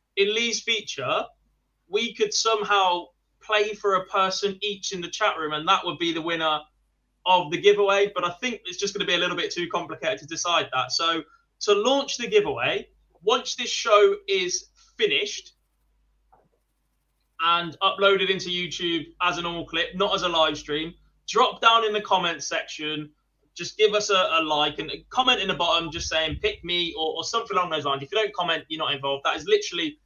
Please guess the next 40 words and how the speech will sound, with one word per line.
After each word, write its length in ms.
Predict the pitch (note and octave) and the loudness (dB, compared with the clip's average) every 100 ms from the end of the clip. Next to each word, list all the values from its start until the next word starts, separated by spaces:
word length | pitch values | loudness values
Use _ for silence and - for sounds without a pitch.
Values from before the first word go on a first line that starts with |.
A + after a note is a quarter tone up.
| _ - | _ -14
the 100 | D#3 F3 | -4 -2
only 200 | F#3 F3+ | 0 -2
requirement 500 | E3+ - E3 D#3+ D#3 | -6 0 2 2 0
to 120 | - | -10
be 120 | D3 E3+ | -6 -4
involved 460 | D3+ D#3 D3+ D3+ - | 0 0 0 -2 -8
in 140 | F#3+ | -6
the 60 | F3 | -4
giveaway 400 | D#3+ C#3 C#3+ C#3 | -4 -2 -2 -2
for 100 | C#3+ | -4
the 100 | C#3 | -6
fiftieth 380 | C#3+ - C#3 C3 | -4 -4 -4 -4
show. 400 | - C#3 C#3 C3+ - _ - | -2 0 2 0 -4 _ -16
If 120 | C#3 | -8
you 140 | E3 E3 | -2 6
win, 260 | G#3+ G3+ | 6 6
we'll 140 | F#3 - | 0 2
drop 180 | G#3 | 2
your 100 | F3+ | 0
comment 240 | - E3 D#3+ | -2 -2 -2
underneath 340 | D3 D#3 D#3 | -4 -6 -6
saying, 340 | - C#3+ C#3+ C#3 | -4 -2 -2 -2
uh, 160 | C#3+ C3 C3 | 0 0 -2
"Please 180 | E3 D3+ | -6 -6
get 140 | - C#3+ | -6 -6
in 60 | |
touch 220 | B2+ B2+ - | -4 -6 -6
with 60 | C3+ | -10
us 100 | - | -2
via 240 | C3+ C3 | 0 0
social 480 | B2+ C#3 C3+ - B2+ | -2 -6 -6 -8 -10
media." 560 | C#3 C#3+ C#3 C#3 C3 C3+ _ _ - | -4 -4 0 0 0 -4 _ _ -2
Uh, 160 | C3+ C3 | 0 0
we 100 | D#3 | -2
will 200 | D#3 D3+ | -2 -4
close 500 | - G3 F#3+ F#3+ D#3 | 0 2 2 0 -2
it, 240 | F3 E3 - - | -2 -2 -4 -4
um, 880 | E3 D#3+ D#3+ D#3+ D#3+ D#3+ D#3+ D#3+ D#3+ _ _ _ _ _ _ _ _ _ _ _ _ _ _ _ _ | -2 2 2 2 0 -4 -12 -14 -16 _ _ _ _ _ _ _ _ _ _ _ _ _ _ _ _
next 220 | B3+ B3 - | -6 -6 -4
week. 220 | C3+ | -6